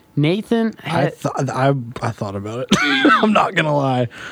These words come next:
Speaker 1: So,
Speaker 2: I thought about it,
Speaker 1: not
Speaker 2: but
Speaker 1: that Nathan's team is bad, but Jed's team just looks more scary at this moment because he's put
Speaker 2: With
Speaker 1: up
Speaker 2: Mahomes.
Speaker 1: a hundred forty teams two weeks in a row. Mahomes is
Speaker 2: Mm-hmm.
Speaker 1: back,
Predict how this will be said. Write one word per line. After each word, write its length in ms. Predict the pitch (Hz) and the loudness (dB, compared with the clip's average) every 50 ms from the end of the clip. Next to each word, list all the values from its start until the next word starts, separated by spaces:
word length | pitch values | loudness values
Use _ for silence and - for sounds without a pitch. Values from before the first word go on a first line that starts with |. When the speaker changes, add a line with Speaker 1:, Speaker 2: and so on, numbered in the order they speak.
| - - - | -16 -16 -8
Speaker 1:
So, 160 | - - 180 | 0 2 2
Speaker 2:
I 40 | 170 | 4
thought 220 | 170 139 123 123 | 4 4 4 4
about 300 | 123 117 117 117 113 113 | 2 2 2 0 0 0
it, 200 | 113 113 - - | -2 -4 -4 0
Speaker 1:
not 220 | 214 185 202 262 247 | 2 4 4 6 4
Speaker 2:
but 60 | - | 4
Speaker 1:
that 140 | 277 - 165 | 2 2 2
Nathan's 420 | 160 156 196 - - 214 180 151 | 2 0 0 0 2 2 2 2
team 340 | - - 139 156 170 170 160 - | -2 -2 0 2 2 2 0 0
is 160 | 156 143 139 143 | 0 0 0 -2
bad, 580 | - - - 131 147 160 151 113 85 98 131 - - - - - _ _ | -4 -4 -2 0 0 0 0 -2 -4 -8 -10 -14 -16 -20 -20 -20 _ _
but 360 | - 147 160 190 202 190 143 - _ - - - _ _ _ _ _ _ _ _ - - _ _ _ - | 0 0 2 2 0 -2 -2 -6 _ -20 -20 -20 _ _ _ _ _ _ _ _ -20 -20 _ _ _ -6
Jed's 380 | 143 135 143 160 190 202 190 - | -2 0 2 2 2 2 -2 -8
team 440 | - - 190 202 190 185 170 156 - - | -4 -2 0 2 2 2 0 0 -2 -2
just 240 | - 156 - - | -4 -4 0 2
looks 260 | 170 165 156 - - - | 0 0 0 -2 -2 0
more 300 | 143 143 147 151 156 139 | 0 2 2 2 0 -2
scary 520 | - - - 156 151 143 139 135 131 - | -4 -2 0 2 2 4 2 0 0 -2
at 200 | - 147 135 - | -2 -4 -4 0
this 160 | - 139 - - | -2 -4 -2 0
moment 380 | 135 123 120 107 98 101 - _ _ _ _ _ _ _ _ _ _ - | -2 -2 -2 -2 -6 -8 -12 _ _ _ _ _ _ _ _ _ _ -4
because 300 | 143 135 - 135 120 - | -4 -2 -2 -4 -2 -2
he's 140 | 131 120 | -4 -2
put 60 | - 113 | 0 0
Speaker 2:
With 80 | - | 2
Speaker 1:
up 80 | 139 131 | 2 4
Speaker 2:
Mahomes. 60 | 120 | 2
Speaker 1:
a 20 | 131 | 2
hundred 300 | 139 147 - 120 139 - | 4 2 2 2 0 0
forty 300 | - 160 151 147 147 143 | 0 2 2 2 0 -2
teams 460 | - - 151 143 139 139 135 - - | -2 -2 0 0 0 0 -2 -6 -8
two 220 | - - 151 147 | -6 -2 0 0
weeks 200 | 156 147 - - | 0 0 0 -2
in 60 | - 147 | -2 0
a 40 | |
row. 220 | 131 135 127 127 127 | 2 2 2 2 2
Mahomes 380 | 127 123 113 135 135 139 135 | 2 0 0 0 0 0 0
is 120 | 104 101 98 | 0 0 0
Speaker 2:
Mm-hmm. 80 | 101 | 0
Speaker 1:
back, 320 | 101 131 127 123 120 - | 0 2 2 0 -2 -4